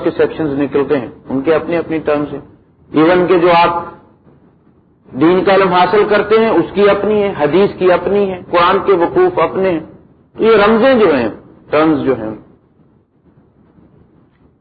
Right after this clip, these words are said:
یہ اپنی اپنی ہیں۔ مثلاً ان کے یہاں روزے کا رواج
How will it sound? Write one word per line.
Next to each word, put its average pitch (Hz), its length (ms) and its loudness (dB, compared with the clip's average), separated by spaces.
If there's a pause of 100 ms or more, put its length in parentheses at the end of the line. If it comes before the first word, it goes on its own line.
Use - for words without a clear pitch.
(1700)
یہ 240 180 2
اپنی 240 340 2
اپنی 185 320 -2
ہیں۔ 123 160 -16 (1700)
مثلاً 220 400 2
ان 254 180 2
کے 240 180 4
یہاں 220 300 2 (2000)
روزے 196 380 4
کا 165 420 0 (1600)
رواج 147 380 2